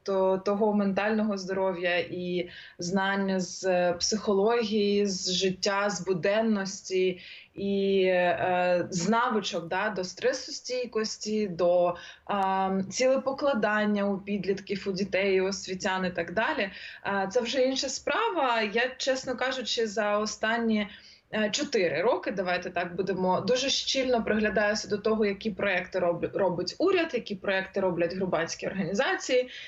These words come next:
яким чином нам допомагають закордонні донори, да, і що вони дають, як це реалізовується. А в більшості випадків ми,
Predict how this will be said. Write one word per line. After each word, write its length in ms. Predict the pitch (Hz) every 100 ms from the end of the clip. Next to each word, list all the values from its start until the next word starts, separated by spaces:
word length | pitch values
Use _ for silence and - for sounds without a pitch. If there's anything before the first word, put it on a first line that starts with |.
| -
яким 300 | 196 185 233
чином 340 | 220 226 208 185
нам 200 | 180 190
допомагають 680 | 180 196 196 202 202 180 170
закордонні 580 | 190 214 202 208 208
донори, 520 | 190 208 214 190 156 170
да, 220 | 185 214
і 80 | 190
що 220 | - 202
вони 200 | 196 196
дають, 360 | 190 202 202
як 200 | 185 185
це 140 | - 202
реалізовується. 880 | 190 202 214 440 370 285 220 214 208 - - - -
А 200 | - 233
в 60 | 240
більшості 440 | 302 403 403 -
випадків 720 | 269 247 330 494 508 311 277 269 247
ми, 480 | 262 294 294 285 269